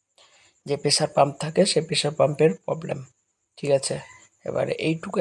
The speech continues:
একটা প্রেসার পাম্প খোলার জন্য দেখতে পাচ্ছেন এইটুকু একটা প্রেসার পাম্প, এরকে খোলার জন্য আমাদের ইঞ্জিনের অর্ধেক পার্ট, ইঞ্জিনের বেশি অর্ধেক পার্ট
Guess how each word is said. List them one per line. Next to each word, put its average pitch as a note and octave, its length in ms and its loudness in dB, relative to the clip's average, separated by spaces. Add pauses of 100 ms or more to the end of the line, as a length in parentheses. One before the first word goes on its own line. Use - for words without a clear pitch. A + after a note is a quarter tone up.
একটা - 220 -6
প্রেসার - 340 2
পাম্প C3+ 160 4 (100)
খোলার C3+ 340 4
জন্য C#3+ 200 0 (800)
দেখতে C#3 240 -4
পাচ্ছেন C#3 280 -4
এইটুকু C#3 260 -4
একটা C#3+ 160 -4
প্রেসার C#3 340 -4
পাম্প, D3 200 -2 (200)
এরকে C3+ 320 -4 (180)
খোলার C#3 300 6 (120)
জন্য C3+ 180 -2 (120)
আমাদের C#3 300 0
ইঞ্জিনের C#3+ 360 -2 (100)
অর্ধেক C#3 280 -2 (100)
পার্ট, D#3+ 180 -2 (540)
ইঞ্জিনের C#3 440 0
বেশি C3+ 180 -6 (120)
অর্ধেক C3+ 300 -6
পার্ট C3+ 160 2